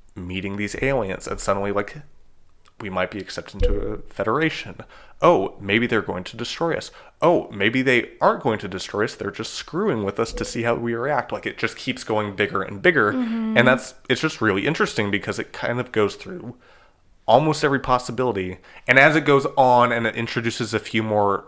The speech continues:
Speaker 1: like, non-bigwig characters, so it's not the scientists, it's not the politicians, it's just random people, it gets a little more interesting. You don't meet them as much as I would like, um,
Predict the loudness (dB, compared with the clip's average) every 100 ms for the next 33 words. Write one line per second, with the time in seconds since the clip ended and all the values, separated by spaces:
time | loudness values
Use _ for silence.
0 | -8 -8 -8 -16 -10 -2 2 4 4 0
1 | -6 -8 -6 -2 -2 -2 -6 -6 -4 -4
2 | -4 -8 -8 -12 2 2 4 0 0 0
3 | 0 -4 -6 -10 -2 2 2 0 -2 -2
4 | -4 -8 -10 -14 -12 -12 -12 -10 -8 -6
5 | -8 -8 -10 -4 -4 -4 -10 -20 -20 -20
6 | -2 4 4 4 4 4 2 -2 -4 -8
7 | -6 -4 -4 -10 -16 -20 _ 4 4 6
8 | 0 2 2 2 0 0 0 0 2 2
9 | 0 0 0 0 -8 -20 -20 -20 -20 -20
10 | -4 2 2 2 -2